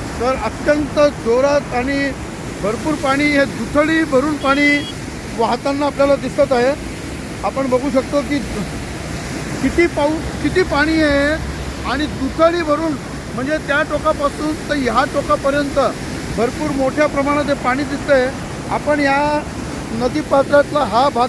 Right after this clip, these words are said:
तर आपण बघतोच आहोत, पण त्याचबरोबर आपण आता या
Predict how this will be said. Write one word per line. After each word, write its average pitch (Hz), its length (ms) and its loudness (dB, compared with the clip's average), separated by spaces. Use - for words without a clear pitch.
तर 285 100 2
आपण 277 340 0
बघतोच 320 400 -2
आहोत, 247 260 2
पण 254 100 0
त्याचबरोबर 277 720 2
आपण 285 240 -2
आता 285 420 0
या 254 200 4